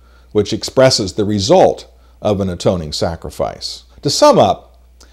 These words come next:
atonement in Hebrew seems to mean to wipe clean, purge, a sacrifice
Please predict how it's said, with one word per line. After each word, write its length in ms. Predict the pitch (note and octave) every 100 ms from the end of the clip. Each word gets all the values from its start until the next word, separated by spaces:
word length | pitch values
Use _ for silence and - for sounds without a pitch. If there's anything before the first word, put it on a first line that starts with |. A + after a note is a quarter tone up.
| _ -
atonement 800 | - - A#3 A#3 C#3 A2+ A2+ - -
in 180 | C3
Hebrew 580 | C3 F3+ D#3+ A2+ G2 G2+ - _
seems 520 | - - G#3 G#3 F#3
to 100 | -
mean 400 | E3+ A#2+ G#2 A2
to 140 | A2 B2
wipe 540 | A2+ C#3 D#3+ D3+ -
clean, 540 | - D#3 A2+ E2 G1+ - _ _ _ _ _ -
purge, 720 | E3 A#2 F2+ - - - - _ _ _ _ _ _ _ _ -
a 60 |
sacrifice 1080 | - F3+ E3+ - G#2 - F2 - - -